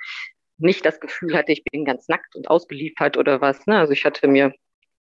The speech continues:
auf jeden Fall Kleidung ange-, eingepackt, in der ich mich wohlgefühlt habe. Und, äh, das haben wir dann angezogen. Und dann durfte ich mich auch erstmal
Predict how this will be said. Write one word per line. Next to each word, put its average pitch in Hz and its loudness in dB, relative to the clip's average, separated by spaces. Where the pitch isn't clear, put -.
auf 185 0
jeden 208 4
Fall 175 0
Kleidung 170 0
ange-, 160 -6
eingepackt, 160 -2
in 151 -2
der 135 4
ich - 0
mich - -6
wohlgefühlt - 2
habe. - -4
Und, 165 4
äh, 151 8
das 180 2
haben 156 0
wir 143 2
dann - -4
angezogen. 285 2
Und 240 4
dann 208 4
durfte 208 4
ich 202 0
mich 202 2
auch 180 -8
erstmal 170 -2